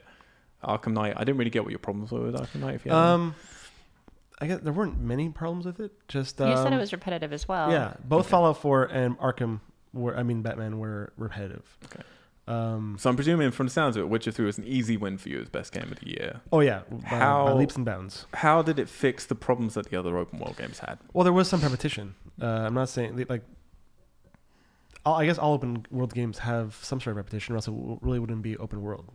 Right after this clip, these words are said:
Speaker 2: You know,
Speaker 1: Mm-hmm.
Speaker 2: they want, they need to perpetuate, you know, some sort of gameplay. Um, but the story was woven into the gameplay so perfectly that, uh, you're,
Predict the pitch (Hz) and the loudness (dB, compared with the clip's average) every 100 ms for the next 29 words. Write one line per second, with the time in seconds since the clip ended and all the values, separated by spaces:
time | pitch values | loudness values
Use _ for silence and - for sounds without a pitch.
0 | - 98 104 110 110 110 117 113 110 110 | -6 -4 -2 -2 -4 -4 -4 -4 -4 -6
1 | 104 - 117 - 104 - _ _ 110 - | -8 -6 -6 -6 -8 -10 _ _ -14 -14
2 | - 120 107 101 107 120 - - - - | -12 -10 -10 -10 -8 -8 -8 -16 -18 -20
3 | - - - - _ - 135 135 131 127 | -20 -20 -20 -20 _ -2 0 2 2 0
4 | 113 - - 127 127 - - 143 185 120 | -4 -16 -12 -6 -4 -4 -2 0 2 0
5 | 110 117 _ _ _ 131 127 127 123 120 | -2 -8 _ _ _ -4 0 2 0 -2
6 | 113 - _ _ _ _ 131 139 151 143 | -4 -8 _ _ _ _ 0 2 2 2
7 | 131 - 120 113 120 120 117 107 127 131 | 0 -2 -4 -2 -4 -4 -6 -4 -4 -4
8 | 123 - 131 104 - - _ _ _ 113 | -6 -8 -8 -10 -14 -20 _ _ _ -8
9 | 107 107 107 110 107 104 _ _ _ _ | -6 -6 -6 -6 -8 -12 _ _ _ _
10 | _ _ _ _ - 135 123 117 - | _ _ _ _ -2 0 0 -2 -6